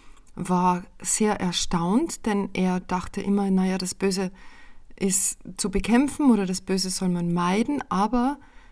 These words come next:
der Drake erklärt ihm, dass eine Welt ohne das Böse wäre, wie wenn du in eine Kraftkammer gehst und es gibt dort keine Gewichte.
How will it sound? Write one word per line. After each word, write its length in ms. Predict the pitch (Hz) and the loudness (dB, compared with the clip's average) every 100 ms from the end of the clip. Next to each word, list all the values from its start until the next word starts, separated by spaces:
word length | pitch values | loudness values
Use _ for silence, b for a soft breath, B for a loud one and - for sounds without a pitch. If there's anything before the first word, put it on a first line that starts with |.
| b b - - | b b -8 -2
der 140 | 214 | 0
Drake 680 | 185 196 196 240 247 - - - - - | 2 2 4 2 0 -6 -8 -14 -20 -2
erklärt 760 | 208 202 - 190 190 196 - | 0 0 0 2 2 2 0
ihm, 320 | 226 226 247 247 B B - | 4 6 6 2 B B 0
dass 440 | 214 220 - - - - | 2 4 2 0 -4 -2
eine 480 | 202 214 214 202 | 2 4 4 4
Welt 520 | 190 208 277 - - - - - - - | 2 0 -2 -4 -10 -14 -20 -20 -18 -4
ohne 540 | - 233 285 262 233 220 - - | 2 4 4 6 4 2 -6 -6
das 260 | 208 190 | -2 -2
Böse 720 | - - 208 240 262 214 214 - | -4 -4 0 0 0 -2 -2 -4
wäre, 560 | 190 196 202 226 190 | -2 -2 0 -2 -2
wie 320 | 190 220 233 214 | -2 0 0 0
wenn 260 | 208 208 202 | 0 2 2
du 240 | 208 202 | 0 -2
in 200 | - 190 | -2 -2
eine 160 | 185 185 | -2 -2
Kraftkammer 560 | - 202 - 208 202 | 0 0 0 0 0
gehst 300 | 190 190 190 | 0 -2 -2
und 80 | 190 | -4
es 120 | 180 | -4
gibt 200 | - 202 | -6 -4
dort 160 | 196 190 | -6 -4
keine 240 | - 175 | -2 -2
Gewichte. 520 | 175 185 220 - 170 | -2 -2 -2 -2 -8